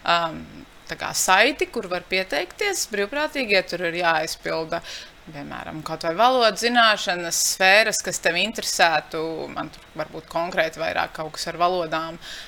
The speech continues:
tulkošanu vai konkrētiem sporta veidiem, kādam citam ar komunikāciju, žurnālistiku. Ā, tad arī, nu, tā kā savas iepriekšējās brīvprātīgā pieredzes un darba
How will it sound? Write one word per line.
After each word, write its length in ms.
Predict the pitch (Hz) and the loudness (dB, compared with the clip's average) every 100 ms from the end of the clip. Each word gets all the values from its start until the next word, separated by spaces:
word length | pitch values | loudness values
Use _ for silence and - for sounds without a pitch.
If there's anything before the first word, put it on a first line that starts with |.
| - - | -8 -2
tulkošanu 920 | 185 180 170 160 - 156 151 160 160 160 | -2 -2 -4 -4 -2 -2 -2 -4 -8 -6
vai 140 | 165 - | -8 -4
konkrētiem 500 | 175 175 175 - - | -2 0 0 -2 -6
sporta 460 | - 240 269 - | 2 4 4 2
veidiem, 480 | 214 214 208 185 170 | 4 4 4 2 0
kādam 320 | 175 147 - 156 | -2 -6 -6 -8
citam 360 | 185 - 156 | -6 -4 -6
ar 80 | 156 | -6
komunikāciju, 880 | - 196 175 170 156 156 - 170 165 | 0 0 0 -4 -2 -2 -2 -4 -4
žurnālistiku. 1040 | 214 269 240 208 190 190 - 196 - 196 185 - - - - - - | 0 4 4 4 0 -4 -4 -6 -2 -2 -2 -8 -10 -12 -12 -4 4
Ā, 260 | 170 160 156 | 4 4 0
tad 240 | - 180 | 0 0
arī, 640 | 170 170 165 160 156 - - - | 2 2 4 2 0 -2 -6 -8
nu, 140 | - 233 - | -10 -8 -8
tā 60 | - | 0
kā 140 | 143 | 0
savas 320 | 147 160 156 - | 2 2 2 4
iepriekšējās 640 | 214 202 185 - 185 170 165 | 4 4 2 2 4 4 2
brīvprātīgā 640 | 185 262 254 208 202 190 185 - | 0 2 4 2 2 0 -2 0
pieredzes 540 | 233 233 208 156 - | 0 2 2 0 -4
un 140 | 170 175 | 0 4
darba 260 | 254 247 | 6 4